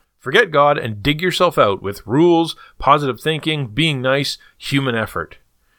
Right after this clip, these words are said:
And at the end of the last chapter, we read this. "So Christian turned out of his way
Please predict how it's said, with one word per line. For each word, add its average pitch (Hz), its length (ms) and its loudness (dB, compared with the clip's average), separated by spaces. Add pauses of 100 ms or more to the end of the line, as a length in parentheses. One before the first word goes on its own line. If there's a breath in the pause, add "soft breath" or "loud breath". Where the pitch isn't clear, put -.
(300)
And 110 120 -2
at 104 100 -2
the - 180 -6
end 196 300 2
of 180 140 0
the 139 40 -8
last 131 380 2
chapter, 98 380 -2
we 104 120 -4
read 101 240 0
this. - 380 -8 (540 soft breath)
"So - 180 -2
Christian 160 420 -4
turned 127 240 -2
out 113 120 0
of 131 80 -2
his 147 100 -4
way 90 300 -4